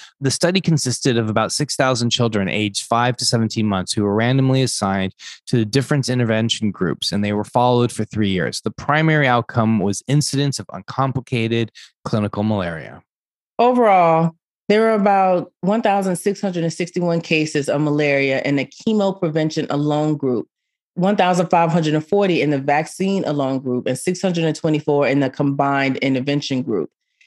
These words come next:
Speaker 2: These incidences equated to protective efficacies of sixty-three percent and sixty percent for the combination group versus chemo prevention alone and vaccination alone. Compared with either intervention alone, the protective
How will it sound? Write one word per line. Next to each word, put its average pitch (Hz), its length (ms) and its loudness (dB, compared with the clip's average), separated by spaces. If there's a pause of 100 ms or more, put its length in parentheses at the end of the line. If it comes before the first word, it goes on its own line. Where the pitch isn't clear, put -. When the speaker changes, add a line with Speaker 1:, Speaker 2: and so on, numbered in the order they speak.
(120)
Speaker 2:
These 202 300 2
incidences 165 640 2
equated 151 460 0
to 156 180 -2
protective 175 560 -2 (160)
efficacies 143 800 -2 (420)
of 143 480 2
sixty-three 202 800 0
percent 143 480 -2 (200)
and 147 140 0
sixty 220 400 -2
percent 131 460 -2 (300)
for 165 80 2
the 147 120 2
combination 165 680 2
group 135 300 -2
versus 143 380 0
chemo 175 420 -2
prevention 147 460 -4
alone 135 520 -2
and 135 200 -2
vaccination 147 640 0
alone. 107 420 -4 (500)
Compared 202 440 2
with 170 260 2
either 160 500 2 (140)
intervention 208 580 0
alone, 208 460 -2 (420)
the 202 100 2
protective 202 580 2